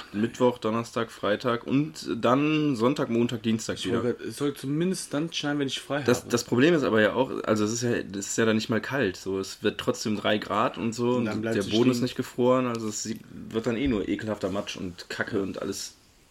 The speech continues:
Speaker 1: behindert. Ja, immer noch ein komischer Start. Wir haben irgendwie <laughs> noch nicht so ganz die Kurve gekriegt vom uns abfacken oder, äh, zu labern, wie du säufst. Ja. <laughs>
Speaker 2: So muss
Speaker 1: Also,
Speaker 2: es sein.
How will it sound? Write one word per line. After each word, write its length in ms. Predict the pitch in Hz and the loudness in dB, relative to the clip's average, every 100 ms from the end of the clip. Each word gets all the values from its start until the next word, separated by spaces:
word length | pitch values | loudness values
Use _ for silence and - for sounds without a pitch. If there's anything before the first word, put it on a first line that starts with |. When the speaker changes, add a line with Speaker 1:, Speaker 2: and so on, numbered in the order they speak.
| _ _ | _ _
Speaker 1:
behindert. 540 | - 92 92 87 90 - _ - - - - - - - - - _ - | -8 -6 -6 -8 -10 -18 _ -20 -20 -20 -20 -20 -20 -20 -20 -20 _ -6
Ja, 200 | 87 - _ _ _ | -6 -6 _ _ _
immer 180 | - 110 | 2 4
noch 100 | 101 | 4
ein 80 | 92 | 0
komischer 340 | 107 92 90 92 | -2 -4 -2 -4
Start. 320 | - 95 95 | -2 -2 0
Wir 280 | 95 95 98 | 2 2 0
haben 160 | 110 | -2
irgendwie 220 | 110 107 | 0 2
<laughs> 0 | |
noch 180 | 104 - | 4 6
nicht 140 | 117 131 | 4 4
so 220 | - 160 | 6 4
ganz 360 | - 185 - | 6 2 4
die 120 | - - | 4 4
Kurve 400 | - 160 147 127 | 8 6 6 0
gekriegt 420 | - - 139 - | -2 0 -2 0
vom 260 | - 120 120 | 2 4 4
uns 200 | 117 - | 2 0
abfacken 640 | 123 - 139 - 127 120 | -2 0 0 0 -4 0
oder, 400 | 110 113 113 110 - - - - - | 6 8 8 4 -6 -8 -10 -12 -2
äh, 680 | 113 113 113 113 117 120 120 | 4 6 6 4 4 2 0
zu 140 | - | 2
labern, 380 | 120 127 135 127 | 4 6 4 2
wie 80 | 127 | 2
du 100 | 123 | 0
säufst. 580 | 135 131 101 - - - - - - - | 2 2 0 -6 -16 -20 -20 -20 -20 -6
Ja. 140 | 123 | 0
<laughs> 100 | 240 - - - 160 135 - 180 - 220 - | 2 0 -8 4 6 8 12 12 12 -6 -4
Speaker 2:
So 60 | 110 | -2
muss 160 | 120 143 | 0 4
Speaker 1:
Also, 120 | 127 | 4
Speaker 2:
es 80 | 135 | 4
sein. 300 | 175 143 | 0 0